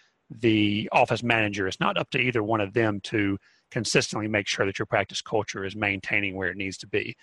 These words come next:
It's up to all the leaders of your practice. And these team leaders are the ones who will assure that all efforts are being taken to make sure the staff remain happy, not overwhelmed, and not burned out, that the clients are taken care of while also being educated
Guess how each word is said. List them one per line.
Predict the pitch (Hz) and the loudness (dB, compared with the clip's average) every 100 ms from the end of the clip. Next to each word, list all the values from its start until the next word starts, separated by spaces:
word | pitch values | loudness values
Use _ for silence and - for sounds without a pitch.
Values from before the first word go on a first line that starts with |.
| _ _ - | _ _ -6
It's | - | 2
up | 208 - | 2 4
to | |
all | 123 120 | 6 6
the | 104 | 4
leaders | 107 110 101 | 4 4 4
of | 98 | 0
your | 101 | -4
practice. | - 113 - - - - - | -2 -4 -4 -8 -8 -12 -4
And | 151 | 2
these | 185 202 | 6 6
team | - 139 | 6 4
leaders | 127 131 123 | 6 4 4
are | 123 | 4
the | 113 | 4
ones | 117 123 123 120 - _ | 6 6 6 0 -6 _
who | 143 | 6
will | 131 120 | 8 8
assure | - - 135 120 | 6 6 6 6
that | 107 | 4
all | 113 123 147 | 4 6 6
efforts | 151 123 - - - - _ - | 6 2 -2 -12 -14 -16 _ -6
are | 117 | -4
being | 107 107 101 | 0 -2 0
taken | - 107 90 | 0 0 -2
to | 104 | -4
make | 107 107 | -4 -4
sure | - 104 | 0 0
the | 98 | 0
staff | - - 104 - | -2 2 2 2
remain | 101 95 | -4 -4
happy, | - 107 107 110 104 _ _ | 0 0 0 -2 -6 _ _
not | 117 113 120 120 | -4 2 6 6
overwhelmed, | 117 104 107 110 107 | 4 2 2 4 2
and | 101 | 0
not | 104 101 98 | 0 0 2
burned | 98 92 90 | -2 0 -4
out, | 92 - - - | -6 -10 -16 -8
that | 107 | -4
the | 117 | -4
clients | - 147 147 - | 2 4 4 2
are | 120 | 0
taken | 107 98 | 0 -2
care | 92 - 92 90 | -8 -4 -2 0
of | 92 95 - | 0 -4 -10
while | 190 104 | 0 4
also | 110 110 - | 6 4 2
being | 104 110 107 101 98 _ - | -2 2 2 0 -4 _ -8
educated | 160 135 117 117 92 87 95 | 0 0 0 0 -2 -2 -8